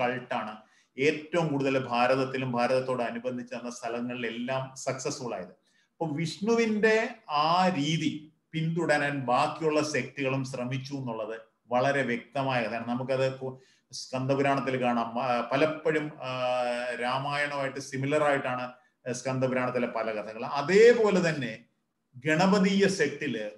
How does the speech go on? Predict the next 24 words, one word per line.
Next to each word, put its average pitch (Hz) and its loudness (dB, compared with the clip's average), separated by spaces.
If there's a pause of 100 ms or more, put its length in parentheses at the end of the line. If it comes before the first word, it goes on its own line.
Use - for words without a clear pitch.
ഗണേശ 175 2
പുരാണത്തിലും 160 2
മുദ്ഗല 175 2
പുരാണത്തിലും 131 0 (120)
പെട്ടെന്ന് 165 4 (500)
ഗണപതിക്ക് 151 0
എട്ട് 127 -4
അവതാരങ്ങളായി. 139 2 (140)
ഇതുവരെ 165 2 (280)
ആദ്യം, 143 0
ഏർ, 143 4
ആയിരുന്ന 147 4
ഒരു 143 0
ദൊറ്റ 123 0
ദൈവമായിരുന്ന 151 2
ഇദ്ദേഹം 139 -4
മഹാവിഷ്ണുവിനെ 151 -2
പോലെ 139 -4
ഗണപതിക്ക് 139 -6 (320)
പല 180 2 (300)
അവതാരങ്ങൾ 175 4
തന്നെ 135 -2
നമ്മളത് 143 -4
കാണാം. 139 -2